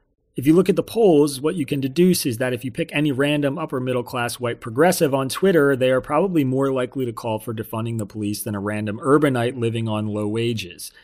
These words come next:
That's because the people experiencing crime in their neighborhoods aren't fans of having police disappearing. What they want is better trained police who won't treat every poor person or person of color as if they're a criminal by default. They want good, accountable cops, not no cops at all.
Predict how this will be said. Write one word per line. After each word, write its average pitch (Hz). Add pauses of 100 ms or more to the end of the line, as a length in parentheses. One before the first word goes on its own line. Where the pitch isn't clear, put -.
(380)
That's 139
because 185
the 160
people 135
experiencing 165
crime 143
in 143
their 123
neighborhoods 123
aren't 170
fans 175
of 120
having 117
police 117
disappearing. 107 (280)
What 131
they 156
want 147
is 117
better 143
trained 123
police 101
who 117
won't 120
treat 135
every 127
poor 127
person 117
or 107
person 117
of 101
color 147
as 110
if 113
they're 110
a 98
criminal 110
by 98
default. - (300)
They 120
want 127
good, 139
accountable 123
cops, 92
not 107
no 110
cops 104
at 107
all. 101